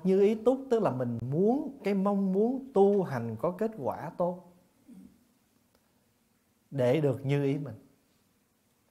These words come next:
Và mình cũng phải trợ duyên cho nhau để người kia thành tựu được cái ước nguyện của họ. Thật sự ra mình muốn làm chuyện nhưng mà phải nhờ duyên nữa, phải không? Nếu mình không có nhờ cái duyên thì làm sao mình được?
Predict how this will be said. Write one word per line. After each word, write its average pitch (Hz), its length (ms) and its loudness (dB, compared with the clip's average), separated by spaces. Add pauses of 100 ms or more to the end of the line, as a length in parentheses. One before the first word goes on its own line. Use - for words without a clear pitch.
(1200)
Và 143 100 6
mình 165 220 4
cũng 190 120 -2
phải 208 200 -2
trợ 147 320 0
duyên 208 260 0
cho 202 80 0
nhau 202 380 -2
để 147 260 0
người 175 240 -2
kia 196 280 -4
thành 143 320 -10
tựu 139 220 -2
được 139 220 -4
cái 214 120 -6
ước 269 200 -4
nguyện 147 280 -6
của 208 120 -10
họ. 160 280 -14 (1600)
Thật 135 180 -2
sự 131 280 0
ra 151 200 0
mình 123 260 -4
muốn 170 280 -2
làm 131 260 -8
chuyện 120 280 -6
nhưng 143 120 -6
mà 131 80 -4
phải 127 180 -10
nhờ 131 340 -6
duyên 165 240 -4
nữa, 151 100 -8
phải 165 160 -8
không? 160 220 -8 (1400)
Nếu 233 140 4
mình 208 160 2
không 208 180 -2
có 254 100 0
nhờ 180 400 -2
cái 214 120 -2
duyên 214 260 0
thì 208 80 -4
làm 175 160 -4
sao 208 140 -6
mình 196 160 -6
được? 185 240 -10